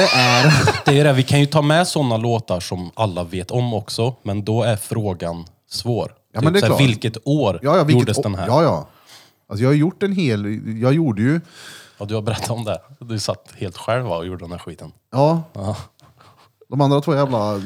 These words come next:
Speaker 1: haschhuvudena. <laughs> Och det är inte ett skit. <laughs> "Vill du ha hjälp eller?" Jag har suttit här en timme nu,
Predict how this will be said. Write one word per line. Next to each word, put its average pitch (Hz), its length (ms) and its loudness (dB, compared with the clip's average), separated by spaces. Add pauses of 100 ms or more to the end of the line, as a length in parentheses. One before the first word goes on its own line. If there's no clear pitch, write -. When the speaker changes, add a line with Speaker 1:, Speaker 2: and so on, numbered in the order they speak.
(120)
Speaker 1:
haschhuvudena. 98 840 -4
<laughs> - 1120 -8
Och 127 60 -2
det 139 40 2
är - 20 4
inte 107 120 0
ett 95 80 -8
skit. 92 480 -6 (760)
<laughs> - 840 -20
"Vill 123 140 -4
du 123 60 0
ha 123 40 2
hjälp 127 340 -2
eller?" 80 320 -8
Jag 98 100 -6
har 104 60 -2
suttit 113 240 -4
här 98 80 -2
en 85 160 -6
timme 113 400 -4
nu, 131 420 -2